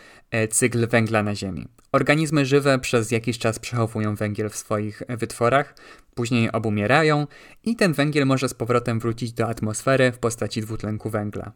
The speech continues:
Ale wracając do wpływu lian na drzewa, który, no, nie jest szczególnie pozytywny, bo okazuje się, że liany też zwiększają śmiertelność drzew.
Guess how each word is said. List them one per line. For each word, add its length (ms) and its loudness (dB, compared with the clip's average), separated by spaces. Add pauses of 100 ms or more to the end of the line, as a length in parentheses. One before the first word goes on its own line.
(800)
Ale 360 4
wracając 500 2
do 140 0
wpływu 760 -2
lian 520 2 (120)
na 180 -2
drzewa, 520 -4 (400)
który, 500 -4
no, 80 -2
nie 140 0
jest 120 -4
szczególnie 380 -6
pozytywny, 560 -8 (400)
bo 260 0
okazuje 420 -2
się, 200 -2
że 120 0
liany 360 0
też 200 -4
zwiększają 800 -2
śmiertelność 760 -2
drzew. 420 -10